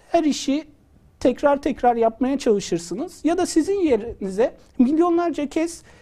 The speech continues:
sizin çok daha yüksek hızınızda yapacak ya-,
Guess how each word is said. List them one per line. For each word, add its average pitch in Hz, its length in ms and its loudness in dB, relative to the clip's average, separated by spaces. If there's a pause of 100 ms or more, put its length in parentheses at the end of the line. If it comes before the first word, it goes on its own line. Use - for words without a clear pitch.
sizin 320 340 0
çok 349 280 -2
daha 254 240 2
yüksek 254 460 -2
hızınızda 214 440 0
yapacak 214 640 0 (680)
ya-, 226 180 4